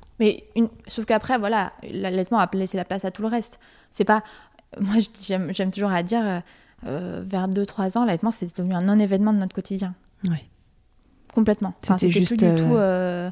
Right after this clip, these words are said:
Speaker 2: ça faisait partie de ce
Speaker 1: ouais,
Speaker 2: quotidien-là.
Speaker 1: j'en, j'en faisais plus un focus. Euh,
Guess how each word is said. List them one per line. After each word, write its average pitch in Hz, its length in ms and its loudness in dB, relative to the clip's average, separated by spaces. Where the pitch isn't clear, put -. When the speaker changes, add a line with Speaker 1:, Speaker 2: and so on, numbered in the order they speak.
Speaker 2:
ça 175 120 2
faisait 185 180 6
partie 185 360 2
de - 60 -8
ce - 80 0
Speaker 1:
ouais, 170 40 0
Speaker 2:
quotidien-là. 160 520 2
Speaker 1:
j'en, 151 60 2
j'en 208 100 2
faisais 202 140 -2
plus 262 140 0
un 240 100 6
focus. 247 580 -6
Euh, 180 400 -2